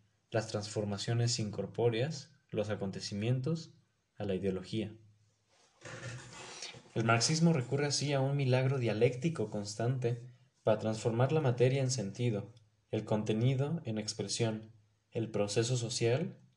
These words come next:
en sistema significante. Durante todo el siglo veinte, el operador de este milagro se llamó el partido.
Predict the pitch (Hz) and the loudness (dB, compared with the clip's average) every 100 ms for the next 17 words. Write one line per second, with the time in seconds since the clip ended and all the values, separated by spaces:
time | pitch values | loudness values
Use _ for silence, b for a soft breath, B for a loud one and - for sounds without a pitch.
0 | _ _ 107 104 104 - 110 113 - 104 | _ _ -6 -2 -4 -2 -2 0 -2 -6
1 | 95 85 107 107 104 - _ _ _ _ | -8 -6 -4 -4 -6 -14 _ _ _ _
2 | _ _ _ _ _ - - 117 117 120 | _ _ _ _ _ -6 4 6 6 4
3 | 180 185 185 170 131 156 160 180 196 120 | 4 4 2 2 2 2 0 -2 -2 0
4 | 117 117 107 110 135 131 127 - 123 107 | 2 4 4 6 4 4 2 2 0 0
5 | 107 120 135 165 - - - 104 98 104 | 2 4 2 -2 -6 -12 -6 -2 -2 -2
6 | 117 135 - 117 104 92 - - 98 95 | -4 -4 -6 -6 -6 -8 -8 -8 -8 -8